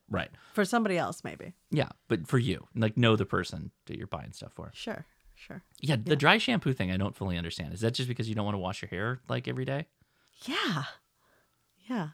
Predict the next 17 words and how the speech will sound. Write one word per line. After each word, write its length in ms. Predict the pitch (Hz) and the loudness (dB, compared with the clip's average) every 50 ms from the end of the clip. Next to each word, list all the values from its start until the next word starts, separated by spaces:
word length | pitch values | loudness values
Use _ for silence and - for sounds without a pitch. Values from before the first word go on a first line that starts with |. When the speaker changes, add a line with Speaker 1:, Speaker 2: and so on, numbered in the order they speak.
| - _ _ _ _ _ - - - _ _ - | -12 _ _ _ _ _ -20 -20 -20 _ _ -4
Speaker 2:
There's 160 | - 226 214 240 | -2 0 0 0
a 40 | |
hair 220 | 208 - 240 247 247 | 0 0 -2 -2 -2
cycle. 560 | 214 - - 220 220 214 - 190 - - - - _ _ _ _ _ _ _ _ _ _ | -4 -4 -2 -2 -2 -2 -4 -8 -8 -10 -12 -18 _ _ _ _ _ _ _ _ _ _
Speaker 1:
Yeah, 140 | - 135 123 | 6 6 6
dudes 280 | 131 - 160 180 160 - | 6 6 2 2 2 2
don't 260 | - 135 107 - - _ _ _ _ _ - | 0 2 2 0 -2 _ _ _ _ _ -4
have 220 | 101 101 92 90 - | 0 0 0 0 -2
that. 180 | 82 - - - | -4 -6 -4 -4
Speaker 2:
It's 160 | 190 185 - | -4 0 2
like 260 | 220 185 180 - - - - | 2 0 0 0 -4 -4 -2
you 320 | 180 180 151 156 180 175 | -2 0 0 -2 -2 -2
have, 340 | 156 170 185 180 170 160 - | -2 -2 0 0 -2 -2 -2
like, 220 | 165 117 113 - | -4 -6 -6 -8
freshly 480 | - - - 190 185 - - - 220 202 | -8 -4 -2 -2 -2 -2 -2 -2 0 0
washed 480 | 180 156 147 131 143 160 - - - | 0 0 0 0 0 0 -2 -4 -6
hair 420 | - 170 117 - - - - 185 | -4 -6 -6 -6 -6 -10 -10 -10